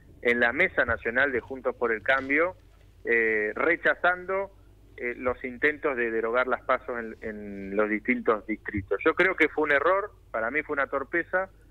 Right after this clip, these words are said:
pero al margen de eso, creo que no hay que caer en, en la chiquita de discutir pavadas o, o berrinches por ahí políticos, cuando en realidad hay mucho más en riesgo y,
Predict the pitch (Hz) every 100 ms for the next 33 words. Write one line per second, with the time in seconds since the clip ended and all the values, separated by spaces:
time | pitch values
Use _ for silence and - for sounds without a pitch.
0 | - - - 117 117 131 190 180 160 151
1 | 170 - 185 190 - - 143 143 131 123
2 | - - - 113 151 175 156 139 139 151
3 | 170 180 - - - - - 127 123 127
4 | 117 113 - 117 170 165 156 120 113 117
5 | 107 139 - 123 151 165 147 127 120 -
6 | 117 110 110 123 156 160 147 - 123 123
7 | 151 - 131 151 175 196 165 147 123 120
8 | 117 113 113 117 143 180 - - - -
9 | - - 120 120 175 240 - 147 139 -
10 | 127 135 143 123 143 175 - - - -
11 | - - - 123 117 113 110 107 101 101